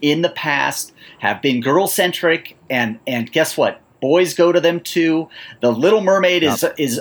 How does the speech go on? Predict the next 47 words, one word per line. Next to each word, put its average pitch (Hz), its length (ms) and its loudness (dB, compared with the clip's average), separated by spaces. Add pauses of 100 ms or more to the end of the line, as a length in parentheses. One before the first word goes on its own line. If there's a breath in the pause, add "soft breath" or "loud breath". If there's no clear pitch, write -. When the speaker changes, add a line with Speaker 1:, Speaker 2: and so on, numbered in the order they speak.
(120)
Speaker 1:
already 196 320 4
in 170 80 0
the 165 40 0
Billy 170 360 2
Club. 160 420 2
You 123 160 -4
don't 196 300 2
even 180 180 0
have 165 320 -2
to 160 80 0
worry 160 300 2
about 151 360 2
it. - 200 0
It's 160 200 -6
gonna 165 200 0
make 160 240 0
more 151 180 4
than 151 160 0
Aladdin 156 460 0
made, 156 360 0 (480 loud breath)
um, 143 440 0
in 156 160 2
movie 151 240 0
theaters 143 300 2
when 135 100 2
it 135 60 -2
comes 135 260 -2
out 113 160 -2
next 113 240 -6
summer. 160 320 -2 (180)
So 160 480 2 (200 loud breath)
Speaker 2:
Yep. 107 120 -2
Speaker 1:
I 196 120 2
don't 214 260 0
know 214 120 -2
why 175 640 0
they 180 120 2
would 214 160 0
shy 175 300 0
away 180 280 2
from 151 180 -2
these 151 180 -4
two 190 180 -6
films 185 440 -2
getting 180 360 0
at - 160 -2
least 185 500 -4